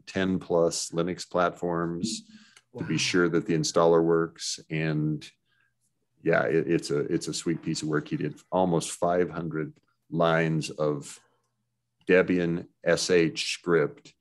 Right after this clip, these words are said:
Speaker 1: in order to, in order to
Speaker 2: Wow.
Speaker 1: do the migration. Terrifying. Huh. And that's,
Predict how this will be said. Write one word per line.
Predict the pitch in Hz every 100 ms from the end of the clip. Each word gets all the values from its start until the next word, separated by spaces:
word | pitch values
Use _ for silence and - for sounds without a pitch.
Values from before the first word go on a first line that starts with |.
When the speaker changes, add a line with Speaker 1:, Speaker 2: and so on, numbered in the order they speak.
| _ _ _ _
Speaker 1:
in | 80 -
order | 71 80 101 80
to, | - 85 73 73
in | 82 78
order | 78 78
to | 78
Speaker 2:
Wow. |
Speaker 1:
do | 80 80
the |
migration. | 80 73 73 76 73 73 69 - _ - 78 -
Terrifying. | - 85 76 80 69 73 - - - - - - _ _ _ _ - - _ _ -
Huh. | 127 - _ _ _ _ _ _ _ _ _ _ _ _ _ _ _ _ _ _ _ _ _ _ _ _ _ _ - -
And | 90 85
that's, | 101 117 -